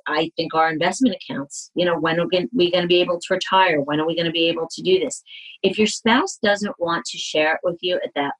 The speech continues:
point and you're home and most things are online, and if you,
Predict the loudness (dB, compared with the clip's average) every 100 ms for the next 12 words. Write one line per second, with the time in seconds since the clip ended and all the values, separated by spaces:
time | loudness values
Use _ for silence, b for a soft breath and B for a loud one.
0 | -4 -4 -2 -6 _ _ -4 -4 -4 -6
1 | -2 0 0 -2 0 2 2 0 -2 -6
2 | -6 -4 0 2 2 2 2 2 2 2
3 | 0 0 -2 _ b b b b 0 2
4 | 2 -2 _ _ _ _ _ _ -2 -2